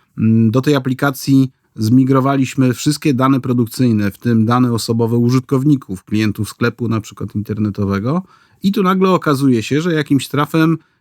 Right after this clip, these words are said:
e, ci nasi Hindusi wypuścili te dane z rąk i one zaczynają hulać gdzieś w przestrzeni od Bangladeszu dookoła świata przez Fidżi po Senegal. No i właśnie, porozmawiamy dzisiaj o tym, w jaki sposób bezpiecznie,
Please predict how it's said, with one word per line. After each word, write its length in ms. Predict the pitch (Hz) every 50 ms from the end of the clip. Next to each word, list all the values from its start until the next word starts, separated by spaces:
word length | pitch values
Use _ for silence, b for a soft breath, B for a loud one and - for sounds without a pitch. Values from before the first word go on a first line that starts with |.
| b _ _ -
e, 60 | 120 120 123 120 120 120 117 117 123 123 117
ci 120 | - - 127
nasi 320 | 135 135 123 - 131 123
Hindusi 840 | - - 139 135 131 131 131 123 - - 131 135 160 185 208 226 - _ _ _ _ _ _
wypuścili 640 | 123 143 196 190 202 165 - - 170 175 160 165 143
te 120 | - 143
dane 280 | 131 139 139 139 131 123
z 100 | 117 117
rąk 400 | 123 143 170 196 214 - - _ _ _ _ _ _ _
i 140 | - 143 175
one 180 | 180 180 170
zaczynają 460 | 151 160 147 - 160 165 160 156 151 131
hulać 640 | - - - 160 156 147 135 135 127 - - - 110
gdzieś 300 | 110 131 147 147 135 -
w 60 | -
przestrzeni 580 | - - 131 120 - - - 139 135 135 131 127
od 140 | 123 117
Bangladeszu 640 | 117 131 135 135 127 127 127 123 143 147 139 - -
dookoła 460 | 127 123 120 117 113 - 120 120 113
świata 360 | 110 - - 127 123 - 123 107
przez 360 | - - 117 104 - - -
Fidżi 480 | - - 127 117 113 113 110 110 110 - _ _ _ _ _
po 260 | - 120 113 110 104 - _ _ _ _
Senegal. 580 | - - - 123 117 110 104 92 95 87 76 - _ _ _ _ _ _ _ _ _ _ _ _ _ _ _ _ _ _ _ _ -
No 160 | 110 127 151
i 100 | 175 190
właśnie, 400 | 170 151 120 107 - - - 101
porozmawiamy 640 | 95 - 131 131 147 143 156 143 143 180 190 190 175
dzisiaj 280 | 165 170 - 170 160
o 80 | 143 165
tym, 200 | 160 170 156 127
w 40 | 131
jaki 240 | 160 170 - 180 139
sposób 340 | - - 165 - - 160
bezpiecznie, 800 | 143 131 143 127 - - 151 156 151 - - 151 147 147 147 147